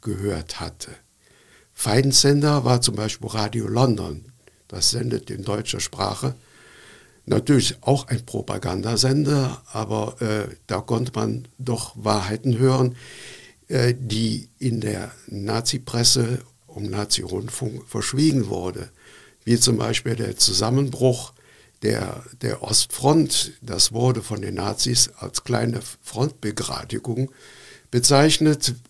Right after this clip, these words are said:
während tatsächlich die Front da näher rückte. Und, äh, n-, diese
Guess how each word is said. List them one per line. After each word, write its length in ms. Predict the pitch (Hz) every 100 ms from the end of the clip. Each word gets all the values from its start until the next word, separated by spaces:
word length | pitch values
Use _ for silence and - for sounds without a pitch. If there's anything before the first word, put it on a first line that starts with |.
| -
während 380 | 127 120 120 117
tatsächlich 640 | 113 101 - 101 - 127
die 140 | - 120
Front 380 | 104 95 107
da 120 | 98 90
näher 400 | 113 117 87 82
rückte. 360 | 98 - - 85 - - - - - - -
Und, 480 | 143 127 120 - -
äh, 340 | 131 120 117 - _ _ _ _ -
n-, 340 | - 123 135 -
diese 560 | - 131 151 143 131 -